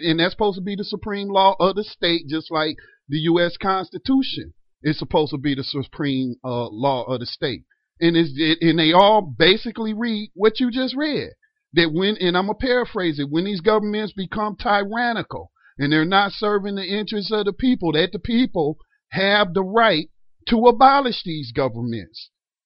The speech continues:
The challenge is, though, is getting the masses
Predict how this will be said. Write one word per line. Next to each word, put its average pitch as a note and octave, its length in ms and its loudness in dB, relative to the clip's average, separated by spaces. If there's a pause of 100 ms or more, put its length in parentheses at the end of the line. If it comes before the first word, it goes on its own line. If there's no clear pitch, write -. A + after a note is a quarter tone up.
(100)
The E3 120 0
challenge C4+ 640 2
is, E3 400 0
though, D#3 360 0 (120)
is E3+ 180 0
getting F3 380 4
the E3 140 2
masses E3+ 1000 -2